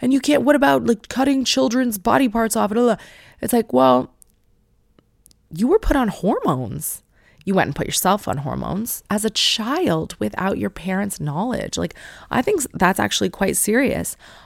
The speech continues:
I, I don't think I would be happy with my daughter's school principal if she knowingly signed her out to go put herself on hormones without talking to me first. Because I would say to her, first of all, uh, I think the pill, again, it's been a really good thing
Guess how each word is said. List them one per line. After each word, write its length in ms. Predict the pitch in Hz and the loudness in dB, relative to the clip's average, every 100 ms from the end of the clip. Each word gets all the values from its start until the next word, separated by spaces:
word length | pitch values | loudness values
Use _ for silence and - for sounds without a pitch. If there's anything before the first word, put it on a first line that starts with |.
| - | -4
I, 180 | - 330 240 - | 2 2 0 -2
I 120 | 226 | 0
don't 200 | 392 403 | 0 0
think 160 | 190 175 | -2 0
I 100 | 185 | 0
would 140 | 202 | 0
be 120 | 233 | -2
happy 360 | 214 220 - 311 | 0 -2 0 0
with 360 | 190 180 - | 0 -4 -10
my 200 | - 185 | -4 -2
daughter's 320 | 180 170 175 - | -2 -2 -4 -6
school 260 | - 170 | -4 -4
principal 640 | 156 170 160 - - - - - - _ - | -4 -6 -6 -8 -8 -8 -12 -20 -20 _ 0
if 240 | 190 175 | 0 2
she 220 | - - | 0 0
knowingly 440 | 185 180 214 240 208 | 0 2 2 2 0
signed 340 | - 196 196 | 0 -2 -2
her 120 | 190 | 0
out 320 | 196 185 165 - | 2 2 0 -4
to 120 | 196 | -6
go 220 | - 180 | -2 -2
put 240 | - - 233 | -2 -6 -4
herself 400 | 240 - 175 175 | -4 -2 -2 -2
on 80 | |
hormones 480 | 175 208 226 175 160 | -2 -2 0 -2 -2
without 240 | 175 170 - | -4 -6 -4
talking 340 | 151 185 254 | -6 -6 -6
to 140 | - | -6
me 80 | 147 | -8
first. 440 | - 52 - - - - - - - - | -6 -6 -6 -10 -14 -20 -20 -20 -20 -10
Because 280 | - 202 220 | -4 0 2
I 100 | 208 | 4
would 160 | 247 240 | 4 4
say 220 | - 226 | 2 2
to 140 | 220 | 0
her, 400 | 160 156 143 156 - _ _ _ _ _ _ _ _ - _ - | -4 -2 -2 -4 -8 _ _ _ _ _ _ _ _ -20 _ -10
first 300 | - 110 175 | -6 -4 -2
of 60 | |
all, 360 | 143 127 156 180 _ _ _ _ _ _ _ _ - | 0 0 0 -6 _ _ _ _ _ _ _ _ -12
uh, 200 | - - - | -10 -10 -10
I 80 | 156 | -8
think 180 | 185 196 | -6 -6
the 60 | |
pill, 300 | - 180 160 | -4 0 0
again, 400 | - 170 196 185 | 0 2 2 2
it's 160 | 143 147 | -2 -6
been 160 | - 175 | -6 -4
a 60 | |
really 240 | 160 175 170 | -2 -4 -2
good 180 | 170 | -4
thing 400 | 156 190 185 175 | -4 -4 -2 -4